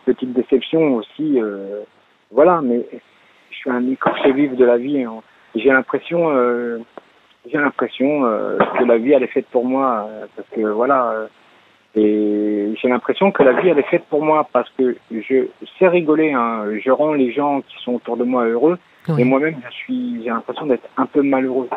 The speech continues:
Speaker 2: Oui.
Speaker 1: Euh,
Speaker 2: Mais, du coup, on, on, on, vous me disiez, euh, sur cette période de zéro à treize ans, euh, en termes de souvenirs, euh, votre rapport à la nourriture était plutôt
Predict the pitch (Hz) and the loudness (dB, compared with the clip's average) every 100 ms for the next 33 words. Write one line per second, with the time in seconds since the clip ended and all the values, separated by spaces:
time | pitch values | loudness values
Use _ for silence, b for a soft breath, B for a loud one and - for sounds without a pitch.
0 | - 170 160 - B - 220 220 185 - | -4 -2 -2 -6 B -6 -4 -2 0 -2
1 | 98 90 B 165 160 190 - 226 - 175 | -4 -8 B -6 -4 -4 -2 -2 -2 -4
2 | - 165 180 151 139 98 - - 165 165 | -4 -4 -2 -4 -4 -8 -12 -12 -4 0
3 | 165 160 147 175 196 170 139 - 180 - | 0 0 0 0 2 0 -2 -2 -4 0
4 | 165 - 170 170 185 170 156 143 160 147 | -2 0 0 2 0 0 -2 0 0 0
5 | 165 147 - - 151 135 160 147 B B | 0 -2 -4 -2 0 0 -2 -4 B B
6 | B - 123 131 131 127 123 110 82 - | B -8 -2 0 0 0 -2 -4 -8 -12
7 | - - 147 147 170 160 151 143 - 165 | -16 -4 0 2 2 2 0 0 0 0
8 | 160 185 196 180 143 127 78 127 151 139 | 2 2 2 0 0 -2 -4 -2 -2 -2
9 | - 156 147 - 185 175 165 135 - 135 | -2 0 0 2 2 2 0 -4 0 0
10 | 143 143 147 - 165 151 135 - 135 - | 2 0 -2 0 0 0 -4 -2 -2 2
11 | 139 | 0